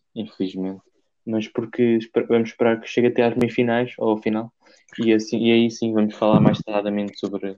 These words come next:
essa competição que tem vindo a crescer ao longo dos anos e que tem uma, uma equipa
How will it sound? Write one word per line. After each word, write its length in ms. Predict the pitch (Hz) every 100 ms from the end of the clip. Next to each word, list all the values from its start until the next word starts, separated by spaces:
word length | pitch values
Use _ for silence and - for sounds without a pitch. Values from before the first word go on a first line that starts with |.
| -
essa 240 | 107 107
competição 720 | 107 101 101 95 - 101 107 _ _ _ _ _ -
que 120 | -
tem 80 | 107
vindo 180 | 107 107
a 40 |
crescer 240 | 107 -
ao 80 | 107
longo 160 | 104 104
dos 120 | 98 104
anos 260 | 107 110 - _ _ _ _ _ -
e 100 | -
que 160 | 120 -
tem 140 | 123
uma, 160 | 117 117 -
uma 260 | 120 117
equipa 320 | 113 117 120